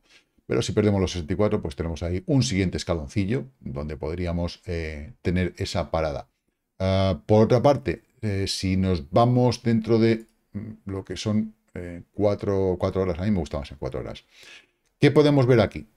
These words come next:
Bueno, de momento vamos a ver si ese impulso consigue hoy, ¿vale? Ir un poquito más arriba. Si no, pues, pues ya sabemos, volveremos a, a los mismos como hemos dicho. Tenemos luego una línea de tendencia ascend-, descendente,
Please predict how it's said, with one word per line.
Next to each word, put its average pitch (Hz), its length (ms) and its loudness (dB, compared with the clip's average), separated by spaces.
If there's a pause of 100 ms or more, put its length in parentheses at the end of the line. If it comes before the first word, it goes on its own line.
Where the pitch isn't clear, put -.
(200)
Bueno, 92 180 -4
de 104 120 2
momento 135 320 4
vamos 135 160 2
a 135 40 6
ver 131 80 4
si 123 100 -2
ese 127 100 0
impulso 143 380 2
consigue 127 540 2
hoy, 135 400 4 (160)
¿vale? 120 400 -2
Ir 123 160 4
un 120 100 2
poquito 110 280 2
más 104 180 2
arriba. 80 340 -2
Si 92 200 -2
no, 127 580 2
pues, 82 200 -8
pues 80 140 -2
ya 82 100 -2
sabemos, 76 380 -10
volveremos 90 480 -2
a, 82 160 0
a 87 280 -6
los 85 120 -4
mismos 82 280 -2
como 80 180 -4
hemos 76 160 -4
dicho. 71 240 -6 (680)
Tenemos 123 380 6
luego 104 160 6
una 104 200 6
línea 98 280 4
de 90 80 2
tendencia 87 420 0
ascend-, 85 640 -4
descendente, 92 760 -2